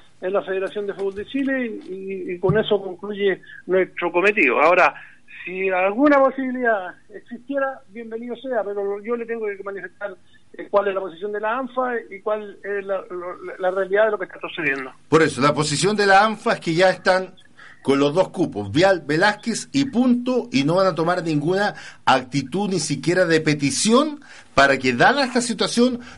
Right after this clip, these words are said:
Speaker 2: pudiese
Speaker 1: Es que, Carlos,
Speaker 2: extraordinariamente
Speaker 1: Carlos, usted,
Speaker 2: un equipo de
Speaker 1: usted
Speaker 2: tercera
Speaker 1: muy,
Speaker 2: jugado en
Speaker 1: usted
Speaker 2: segunda.
Speaker 1: muy,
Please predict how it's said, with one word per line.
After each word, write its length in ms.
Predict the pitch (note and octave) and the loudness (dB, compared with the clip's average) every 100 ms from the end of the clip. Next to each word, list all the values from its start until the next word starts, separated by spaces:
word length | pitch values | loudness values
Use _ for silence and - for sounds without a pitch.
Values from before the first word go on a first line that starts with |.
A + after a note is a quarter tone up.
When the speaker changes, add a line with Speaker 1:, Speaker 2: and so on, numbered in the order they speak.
| - | -6
Speaker 2:
pudiese 800 | G3+ A#3 A#3+ A#3+ F3+ - A3+ A3 | 2 4 6 6 4 0 -4 -2
Speaker 1:
Es 140 | G3+ G3 | -2 0
que, 140 | A3+ | 2
Carlos, 240 | B3 B3+ | 4 6
Speaker 2:
extraordinariamente 1080 | A#3+ A3+ G#3 F#3+ F3+ F#3 F#3+ A#3+ A#3+ A3+ B3+ | 6 6 8 8 8 6 6 8 8 6 6
Speaker 1:
Carlos, 100 | B3 | 4
usted, 140 | A#3+ G3+ | 2 0
Speaker 2:
un 40 | |
equipo 220 | D#3+ G3+ G3+ | 0 2 2
de 60 | |
Speaker 1:
usted 120 | F#3 F#3 | 4 4
Speaker 2:
tercera 300 | A#3+ F#3+ F#3+ | 4 6 6
Speaker 1:
muy, 120 | A#3+ | 4
Speaker 2:
jugado 140 | E3+ | 2
en 200 | F3 - | 0 0
Speaker 1:
usted 140 | - A#3 | -2 -2
Speaker 2:
segunda. 180 | A3+ | -2
Speaker 1:
muy, 340 | A#3 B3 A#3+ | -4 -2 -4